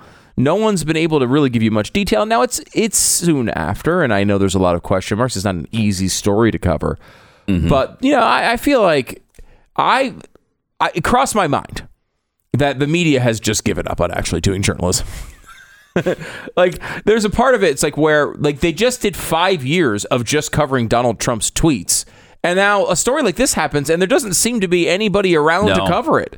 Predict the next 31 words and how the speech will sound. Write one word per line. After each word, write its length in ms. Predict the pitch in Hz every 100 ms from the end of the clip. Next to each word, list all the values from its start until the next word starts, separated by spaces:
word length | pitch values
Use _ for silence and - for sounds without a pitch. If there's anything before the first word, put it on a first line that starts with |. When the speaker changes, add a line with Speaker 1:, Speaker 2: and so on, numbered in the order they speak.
| -
Speaker 2:
No. 260 | 107 98 127
Speaker 1:
Or 140 | 180
anybody 400 | 107 247 226 208
who's 180 | 180 170
capable 540 | 185 254 381 208 120
of 80 | 120
telling 340 | - 170 185 151
this 120 | 139
story 400 | - 185 247 139
in 80 | 147
any 240 | 156 151
rational 800 | 117 76 113 147 175 - 160 147
way. 380 | 202 254 - - -
Speaker 2:
I'm 120 | 123
looking, 440 | 135 160 131 110 -
uh, 280 | 92 90 92
right 240 | 95 117 113
now 200 | 104 95
at 160 | 65 -
a 40 |
story 320 | - 123 101
I 40 | 82
just 180 | 85
found. 220 | - 101 90
Actually, 340 | 95 - 85
Jeffy 260 | 90 82 90
just 220 | 65 -
sent 180 | 64 64
it 120 | -
to 120 | 67
me. 120 | -